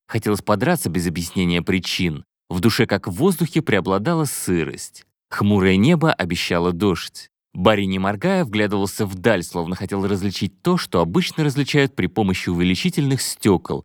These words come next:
подзорных труб, микроскопов, но никак не при помощи обычных человеческих глаз.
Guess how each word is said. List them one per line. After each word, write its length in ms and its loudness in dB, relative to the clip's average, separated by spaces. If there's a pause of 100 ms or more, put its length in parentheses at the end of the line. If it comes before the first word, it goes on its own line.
(100)
подзорных 580 0
труб, 360 -2
микроскопов, 840 -2
но 100 0
никак 360 0
не 60 -4
при 140 0
помощи 380 0
обычных 460 -2
человеческих 680 -2
глаз. 480 0